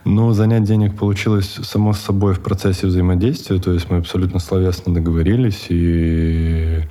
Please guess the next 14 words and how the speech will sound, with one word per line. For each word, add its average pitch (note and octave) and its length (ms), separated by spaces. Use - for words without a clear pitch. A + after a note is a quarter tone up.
м, - 160
ну, D#2+ 360
это E2+ 260
как E2+ 180
бы E2+ 220
сработало, E2+ 640
то D#2 160
есть D2+ 180
у E2+ 40
нас E2 180
не F2 100
было E2 140
никаких-то E2 540
фи-, E2 600